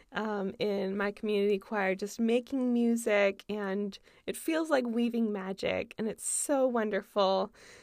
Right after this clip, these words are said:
And it's also a great way for me to focus my mind, and it gives me a little while away from worry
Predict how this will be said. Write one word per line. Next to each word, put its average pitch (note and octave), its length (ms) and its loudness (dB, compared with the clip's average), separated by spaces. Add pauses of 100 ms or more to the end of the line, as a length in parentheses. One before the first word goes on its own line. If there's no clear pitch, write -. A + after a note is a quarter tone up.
(120)
And G3 120 2
it's A3+ 160 2
also D4+ 300 6
a D4+ 60 0
great A#3+ 240 6
way A#3 140 4
for A#3+ 100 -6
me G#3+ 120 2
to A3+ 60 0
focus A#3 440 -4
my G#3 180 2
mind, F#3+ 480 0 (300)
and G3+ 420 0
it G3 80 -6
gives A#3 240 2
me B3 120 2
a A#3 80 4
little A#3 260 4
while G#3+ 280 2
away G#3+ 240 2
from A3+ 360 -2
worry C4+ 540 0